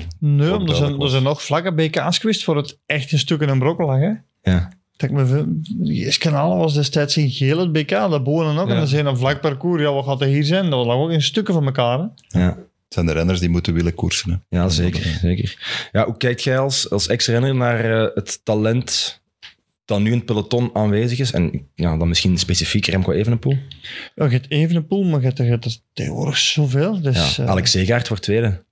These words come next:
Speaker 1: ja, ze komen
Speaker 3: Dat is
Speaker 1: langs
Speaker 3: niet
Speaker 1: alle
Speaker 3: op-
Speaker 1: kanten, hè. Het is niet alleen in België, maar ook in het buitenland. Eh,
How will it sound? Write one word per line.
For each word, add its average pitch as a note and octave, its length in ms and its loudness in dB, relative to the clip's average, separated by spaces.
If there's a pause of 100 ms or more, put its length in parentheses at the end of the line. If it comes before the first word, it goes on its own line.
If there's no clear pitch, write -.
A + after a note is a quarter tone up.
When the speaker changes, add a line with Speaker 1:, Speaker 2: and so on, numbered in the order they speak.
Speaker 1:
ja, D#3 300 2
ze D3 100 0
komen - 0 -
Speaker 3:
Dat D#3 180 0
is D3+ 40 0
Speaker 1:
langs G#2 160 2
Speaker 3:
niet G#2+ 80 0
Speaker 1:
alle D3 140 2
Speaker 3:
op- C3+ 60 -2
Speaker 1:
kanten, F3 280 2
hè. F3+ 60 0
Het F3 120 -2
is D#3 80 -2
niet E3 100 2
alleen D3+ 220 2
in C#3 160 0
België, F3+ 240 2
maar D#3 140 0
ook C#3+ 80 -4
in D3 60 2
het C3+ 80 2
buitenland. C#3 640 0 (560)
Eh, D#3 520 -4